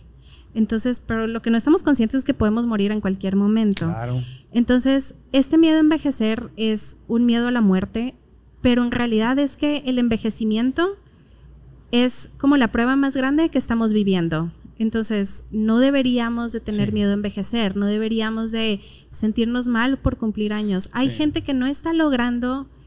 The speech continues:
Speaker 1: lo mismo que nosotros. Te lo digo yo, eh, este año cumplo treinta y cinco.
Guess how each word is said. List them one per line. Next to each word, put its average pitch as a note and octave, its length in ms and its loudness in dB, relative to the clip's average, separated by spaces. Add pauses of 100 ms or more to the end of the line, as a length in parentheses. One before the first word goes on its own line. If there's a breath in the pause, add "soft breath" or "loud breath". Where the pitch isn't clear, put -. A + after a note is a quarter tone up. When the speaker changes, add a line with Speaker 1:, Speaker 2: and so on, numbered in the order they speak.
(180 soft breath)
Speaker 1:
lo A3+ 100 2
mismo A#3 300 2
que D4 120 -2
nosotros. A3+ 680 0
Te A3 80 -4
lo A3 100 -2
digo A#3 260 -2
yo, A#3+ 440 -2
eh, G3+ 300 0 (280)
este G#3 220 -2
año A3 200 0
cumplo A#3+ 300 -2
treinta A#3+ 280 -6
y A#3+ 60 -4
cinco. A#3+ 540 -2